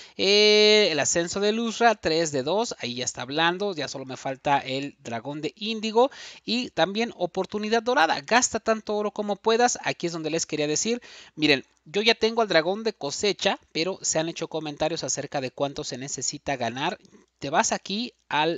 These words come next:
la tabla de posiciones y ve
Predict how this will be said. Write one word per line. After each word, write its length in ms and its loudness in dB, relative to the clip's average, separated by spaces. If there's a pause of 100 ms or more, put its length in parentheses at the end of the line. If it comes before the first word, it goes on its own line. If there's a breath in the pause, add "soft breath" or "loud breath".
la 380 -8
tabla 300 -2
de 80 -2
posiciones 640 -6 (400 loud breath)
y 160 -4
ve 260 2